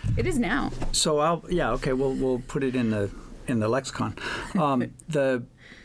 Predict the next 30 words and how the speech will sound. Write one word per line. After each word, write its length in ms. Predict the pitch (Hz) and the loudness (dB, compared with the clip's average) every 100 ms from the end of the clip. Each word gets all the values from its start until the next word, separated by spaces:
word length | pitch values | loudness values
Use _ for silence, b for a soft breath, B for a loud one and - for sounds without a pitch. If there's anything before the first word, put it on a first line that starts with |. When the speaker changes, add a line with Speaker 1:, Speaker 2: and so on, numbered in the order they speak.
| B B B - - - | B B B -20 -8 -2
Speaker 2:
we'll 160 | 135 | 0
probably 300 | 127 165 170 | 2 0 0
talk 200 | 160 147 | 0 0
an 60 | 135 | 2
hour 180 | 127 131 | 2 2
and 80 | 120 | 2
I 40 | |
won't 240 | 110 117 117 | 2 2 2
even 120 | 107 | 2
get, 160 | 123 - - - | -2 -6 -10 -6
get 140 | 131 | -4
to 60 | - | -2
the 60 | |
list, 260 | 101 98 - | 0 0 0
but 100 | 123 | 2
I'll 120 | 131 | 2
just 200 | 143 143 | 0 0
say 140 | 147 107 | 0 0
the, 180 | 123 | 0
Speaker 1:
Well, 100 | 135 - | 2 2
and 120 | 233 | 2
Speaker 2:
so 160 | 214 | 2
Speaker 1:
I 40 | 339 | 0
haven't 180 | 311 233 | 0 0
actually 280 | 196 190 | 0 -2
technically 400 | 175 180 190 180 | -2 -4 -2 0
asked 280 | 147 165 - | 0 -2 -4
you 60 | 156 | -4
the 100 | - | -4
question. 460 | - 180 - 185 | -6 -6 -4 -6